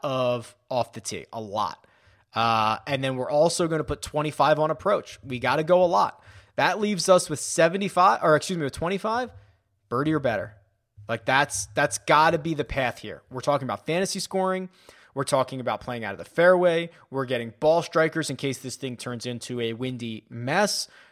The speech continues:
Um, I think this is the path we have to go. And the good news is you can run whatever model that you want. So, uh, my number one golfer is <laughs> <laughs> Mito Pereira. Come on.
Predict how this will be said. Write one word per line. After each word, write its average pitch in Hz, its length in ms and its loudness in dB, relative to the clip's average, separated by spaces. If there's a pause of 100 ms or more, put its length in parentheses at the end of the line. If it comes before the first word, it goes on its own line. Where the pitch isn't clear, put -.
(120)
Um, 123 600 2 (340)
I 131 140 -2
think 170 260 -2
this 175 220 -4
is 151 140 -4
the 139 100 -4
path 131 340 -4
we 127 120 -4
have 113 220 0
to 117 80 -8
go. 156 400 0 (680)
And 131 120 -6
the 131 40 -8
good 131 160 -6
news 131 200 -6
is 147 140 -4
you 113 60 -12
can 110 140 -10
run 117 180 -6
whatever 123 240 -6
model 143 280 -4
that 156 180 -12
you 214 100 -10
want. 156 200 -8 (360)
So, - 320 4 (320)
uh, 127 260 -2
my 226 680 0 (920)
number 175 260 -2
one 240 180 4
golfer 196 360 10
is 160 600 2
<laughs> - 40 -16 (400)
<laughs> - 20 -6 (2750)
Mito 113 280 -4
Pereira. - 440 -14 (180)
Come 269 260 0
on. 107 520 -2